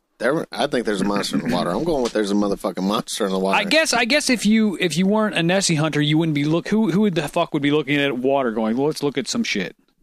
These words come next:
Speaker 1: Right, exactly.
Speaker 2: They're look, and it makes sense if you could pull it up on your app. You're like, "Hey, let's look at Loch Ness. Maybe we can see something."
Speaker 1: Right.
Speaker 2: It does. It's, it's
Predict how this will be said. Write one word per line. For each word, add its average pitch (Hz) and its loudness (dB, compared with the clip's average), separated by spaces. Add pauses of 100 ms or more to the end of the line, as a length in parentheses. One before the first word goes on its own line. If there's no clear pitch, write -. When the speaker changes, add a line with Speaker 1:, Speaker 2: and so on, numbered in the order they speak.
(160)
Speaker 1:
Right, 135 2
exactly. 123 0
Speaker 2:
They're 180 2
look, 208 0
and 240 2
it 262 2
makes 277 2
sense 247 2
if 175 0
you 190 4
could 151 -4
pull 170 0
it 160 2
up 156 0
on 151 0
your 139 2
app. 156 0
You're 143 2
like, 127 -2
"Hey, 185 0
let's 180 0
look 170 0
at 151 -2
Loch 147 -2
Ness. 165 -2
Maybe 143 0
we 131 2
can 135 -4
see - -2
something." 104 -4 (420)
Speaker 1:
Right. 165 2
Speaker 2:
It 190 0
does. 262 2
It's, 185 0
it's 185 0